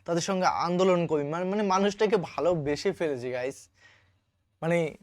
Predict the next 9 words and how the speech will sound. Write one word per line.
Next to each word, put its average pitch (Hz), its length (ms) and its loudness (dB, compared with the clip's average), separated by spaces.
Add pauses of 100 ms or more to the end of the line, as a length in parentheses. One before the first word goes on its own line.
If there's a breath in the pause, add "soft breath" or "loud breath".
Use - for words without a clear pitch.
(100)
ভালোবাসার 170 600 2
জায়গা 156 360 2
বলে 185 200 -4
মানুষটাকে 147 520 -4
ভালোবেসে 139 440 -4
ফেলেছি, 147 320 -6
না 143 100 -6 (120)
ভালোবাসতামই 143 760 -6
না। 110 220 -12